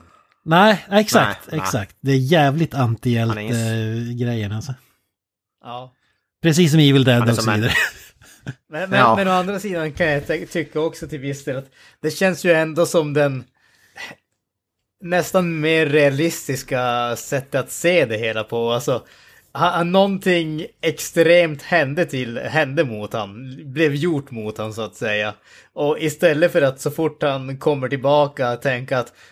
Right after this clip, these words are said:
Speaker 3: okej, nu ska jag göra världen bättre, så tänker han att jag ska fan ta hem på dem som gjorde det här mot mig. Det känns ändå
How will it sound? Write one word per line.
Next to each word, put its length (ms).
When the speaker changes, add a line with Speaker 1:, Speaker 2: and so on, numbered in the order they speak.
Speaker 3:
okej, 360
nu 120
ska 120
jag 80
göra 200
världen 400
bättre, 300
så 60
tänker 320
han 100
att 160
jag 120
ska 120
fan 420
ta 180
hem 320
på 100
dem 200
som 160
gjorde 280
det 60
här 160
mot 280
mig. 100
Det 100
känns 280
ändå 560